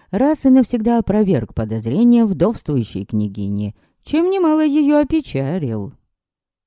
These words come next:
«Все одно, виновата она!»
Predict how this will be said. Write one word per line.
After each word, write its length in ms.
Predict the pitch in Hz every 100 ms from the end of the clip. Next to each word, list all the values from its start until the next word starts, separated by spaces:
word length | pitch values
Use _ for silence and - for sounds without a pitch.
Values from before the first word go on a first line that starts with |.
| _
«Все 340 | - 285 339
одно, 440 | 381 294 294 269 254 _ _
виновата 840 | 131 165 302 339 370 381 - 214 196 -
она!» 600 | 262 339 285 247 240